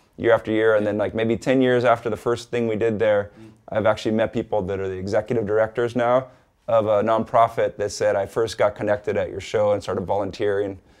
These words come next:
Speaker 1: And after, like, ten years of being, like, one of their major volunteers, started working for 'em, and then now I'm, like, running the, the whole nonprofit, you know, so it's kinda neat to know that things like that could happen because of the music coming
Speaker 2: Yeah.
Speaker 1: through town.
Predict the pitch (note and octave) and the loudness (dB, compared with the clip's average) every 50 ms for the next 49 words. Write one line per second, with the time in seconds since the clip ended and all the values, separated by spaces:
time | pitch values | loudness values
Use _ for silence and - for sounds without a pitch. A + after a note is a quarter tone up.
0 | _ _ _ _ - G2 G#2+ G#2 G2+ G2+ - G#2+ G2 F#2+ F#2 - C3 A2 G#2+ G#2+ | _ _ _ _ -8 -6 -2 -2 -2 -2 -2 -4 -6 -6 -6 -6 -4 -2 -2 0
1 | G#2+ G#2+ G#2+ G#2 F#2 G#2 F2+ G#2 G#2 G2+ G2 G2 F#2+ G2 G2+ F#2+ F#2+ G#2 G#2 G2 | 0 0 0 0 -2 -4 -4 -4 -4 -4 -4 -6 -6 -6 -6 -6 -4 -4 -4 -4
2 | G2 F#2 G#2 G2+ G2 E2+ - A2 G#2+ G#2+ G#2 - - F2+ F#2 F#2+ A2 G#2+ - G#2+ | -4 -4 -4 -4 -4 -4 -4 -2 -2 -2 -2 -4 -6 -6 -4 -2 -2 -2 -2 -4
3 | G2+ F#2 - G#2 G2+ G#2 G#2 G2+ G2 G2 G2 G2 G2 G2 G2 G#2 G#2 G#2+ G#2 G2+ | -8 -6 -4 -2 0 0 0 0 0 -2 -4 -6 -6 -6 -4 -4 -2 -2 -2 -2
4 | G2+ G2 F#2 - G2+ G2 G2+ G2 F#2+ F#2+ F#2+ F#2 F2+ - _ _ _ - F#2 F#2 | -4 -6 -6 -6 -4 -4 -4 -4 -4 -6 -8 -8 -10 -14 _ _ _ -10 -10 -8
5 | F2+ F2 - - - _ _ _ G#2 G2 G#2 G#2 G2+ F#2+ F#2+ - G#2+ F#2+ F#2+ - | -8 -10 -12 -16 -20 _ _ _ -10 -8 -6 -4 -4 -4 -4 -4 -2 -4 -2 -4
6 | - F#2 F#2 F#2+ F#2 F#2 F#2 F#2 F2+ - - F2+ F2+ - _ _ _ _ _ _ | -6 -8 -8 -8 -8 -10 -10 -12 -12 -12 -12 -12 -12 -14 _ _ _ _ _ _
7 | _ _ _ - D#3+ D3+ C#3+ B2+ C3 C3 A#2 - B2+ A2+ G#2+ G#2+ G#2 G#2 F#2+ - | _ _ _ 2 2 4 6 6 4 4 4 2 0 0 2 2 2 0 -2 -2
8 | A2 G#2 F#2+ G2 F#2 - G2 F#2+ F#2+ - - F#2+ G#2+ G#2 F#2+ - F#2+ F#2 F2+ F2+ | -4 -4 -4 -6 -4 -4 -4 -6 -6 -6 -10 -8 -8 -8 -8 -8 -10 -10 -10 -10
9 | - G#2 F#2 F2+ F2+ F#2 F#2 F2 F2 F#2 - - F2+ F2+ F2+ F2+ F2+ F2+ - G2+ | -10 -10 -10 -10 -10 -10 -10 -10 -10 -12 -14 -12 -12 -12 -12 -12 -14 -14 -12 -12
10 | F2+ F2+ F2 F2 | -12 -12 -14 -16